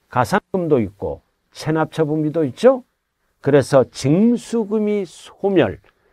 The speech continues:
그래서 소멸되는 사유는 법적으로 다섯 가지가 있어요. 해설을 먼저 보세요. 납부하면 없어져. 충당되면 없어져. 충당이 뭐예요? 충당이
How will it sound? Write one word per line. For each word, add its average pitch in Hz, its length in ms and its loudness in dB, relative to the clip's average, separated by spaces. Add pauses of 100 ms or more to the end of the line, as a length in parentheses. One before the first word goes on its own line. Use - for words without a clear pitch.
그래서 135 240 2
소멸되는 151 1000 2
사유는 127 640 -2
법적으로 110 760 -2
다섯 143 320 0
가지가 156 320 0
있어요. 147 600 2 (420)
해설을 151 420 2
먼저 120 300 0
보세요. 87 420 -8
납부하면 190 600 0
없어져. 76 420 -16 (680)
충당되면 202 800 0
없어져. 78 440 -14 (120)
충당이 226 520 0
뭐예요? 95 460 -4 (880)
충당이 123 680 -2